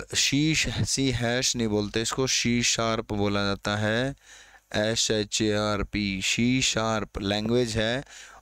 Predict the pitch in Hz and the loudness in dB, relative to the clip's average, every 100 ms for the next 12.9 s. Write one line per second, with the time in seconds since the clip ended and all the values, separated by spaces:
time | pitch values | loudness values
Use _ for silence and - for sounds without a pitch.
0 | - 131 131 127 123 127 113 110 - 123 | 0 2 2 2 2 2 2 2 2 0
1 | 127 131 117 110 120 123 143 147 123 110 | 0 -2 -4 -2 -2 2 0 2 2 4
2 | 107 113 135 - 117 113 117 - 107 - | 2 0 -2 -2 0 -2 -2 -4 -4 -2
3 | 110 110 - 107 110 - 110 123 170 208 | -4 -2 0 2 2 0 2 2 0 -4
4 | - - - - - - - - - 123 | -12 -20 -18 -20 -20 -4 -2 0 0 0
5 | - 135 131 135 127 110 110 110 104 107 | 0 0 0 0 0 2 2 2 2 0
6 | 123 202 - _ _ - - _ _ _ | 0 -2 -8 _ _ -20 -20 _ _ _
7 | _ _ _ _ _ _ _ _ _ _ | _ _ _ _ _ _ _ _ _ _
8 | _ _ _ _ - 123 131 143 - 139 | _ _ _ _ -4 0 0 0 2 2
9 | 135 113 110 110 113 - 120 131 - 120 | 2 0 0 0 0 0 -2 0 0 0
10 | 113 110 117 110 113 - 98 95 - 107 | -2 0 0 0 0 0 -2 -2 -4 -4
11 | 101 95 92 92 135 190 - - - - | -4 -2 -2 0 0 0 -4 -18 -20 -20
12 | _ 110 95 - 95 101 92 87 | _ -4 -4 -6 -6 -4 -6 -6